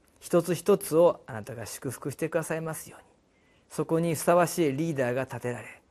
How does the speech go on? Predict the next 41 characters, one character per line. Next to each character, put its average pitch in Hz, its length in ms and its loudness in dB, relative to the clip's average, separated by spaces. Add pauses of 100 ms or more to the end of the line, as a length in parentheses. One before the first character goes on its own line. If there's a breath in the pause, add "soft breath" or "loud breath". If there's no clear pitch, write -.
(300 soft breath)
そ 165 120 -6
の 160 120 2
リ 196 200 2
ー - 20 0
ダ 147 160 4
ー 139 40 0
に 147 120 -2
良 175 140 2
き 139 100 -6
信 156 320 -4
仰 143 160 -4
を 135 100 0
与 120 240 -10
え、 - 160 -20 (360 soft breath)
ま 170 100 -2
た 180 80 4
そ 190 140 0
の 185 100 6
リ 226 200 2
ー - 20 2
ダ 170 100 8
ー 156 40 2
と 151 120 0
共 165 280 2
に 165 120 -2
歩 151 360 2
む 117 60 -8 (220 soft breath)
私 202 300 2
た - 120 0
ち - 140 -10
も、 110 100 -10 (880 soft breath)
同 127 120 -4 (160)
じ 180 340 -4 (180)
良 160 140 0
き 131 100 -10
信 185 380 -4
仰 185 160 0
を 175 60 4
持 170 100 0
っ 156 60 -2
て、 - 360 -10